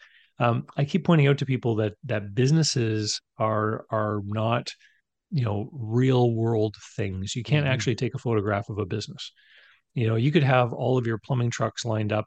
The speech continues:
Speaker 1: with all of the plumbers standing beside them and take a photo, and I'll say, "No, that's a photo of some vans and some people," right?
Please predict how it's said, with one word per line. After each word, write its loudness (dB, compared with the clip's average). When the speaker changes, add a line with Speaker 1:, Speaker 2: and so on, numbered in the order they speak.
Speaker 1:
with -2
all 2
of 0
the -4
plumbers -2
standing -2
beside 0
them -2
and -8
take -10
a -10
photo, 4
and -2
I'll -2
say, -6
"No, 0
that's -8
a -4
photo 2
of -2
some -4
vans 0
and -4
some -6
people," -10
right? -2